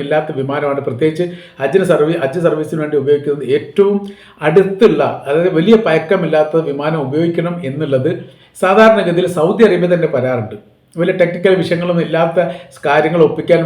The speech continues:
വേണ്ടിയിട്ട് ഏറ്റവും നല്ല ആരോഗ്യവും ബലവുമുള്ള വിമാനത്തെ ഉപയോഗിക്കണം. അതോടൊപ്പം തന്നെ നല്ല എക്സ്പീരിയൻസ് ഉള്ള പൈലറ്റുമാരായിരിക്കണം വിമാനം ഓടിക്കേണ്ടത് എന്നുള്ള കുറച്ച് നിർദ്ദേശങ്ങൾ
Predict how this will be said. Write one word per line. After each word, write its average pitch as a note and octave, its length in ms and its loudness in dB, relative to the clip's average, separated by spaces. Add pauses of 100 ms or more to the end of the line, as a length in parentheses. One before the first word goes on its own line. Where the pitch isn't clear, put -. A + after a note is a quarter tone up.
വേണ്ടിയിട്ട് C#3 380 -4 (520)
ഏറ്റവും G3+ 320 4 (460)
നല്ല E3 140 2 (160)
ആരോഗ്യവും E3+ 420 4 (100)
ബലവുമുള്ള D3+ 520 2 (920)
വിമാനത്തെ E3 580 0
ഉപയോഗിക്കണം. D#3+ 460 2 (120)
അതോടൊപ്പം E3 500 4
തന്നെ C#3+ 180 -2 (200)
നല്ല D#3+ 200 -2 (160)
എക്സ്പീരിയൻസ് A3 640 4
ഉള്ള E3+ 120 0 (140)
പൈലറ്റുമാരായിരിക്കണം D#3 1080 0
വിമാനം D3+ 320 -4 (100)
ഓടിക്കേണ്ടത് C#3+ 580 -2
എന്നുള്ള C#3 280 -2
കുറച്ച് F3 280 -2
നിർദ്ദേശങ്ങൾ F#3+ 640 0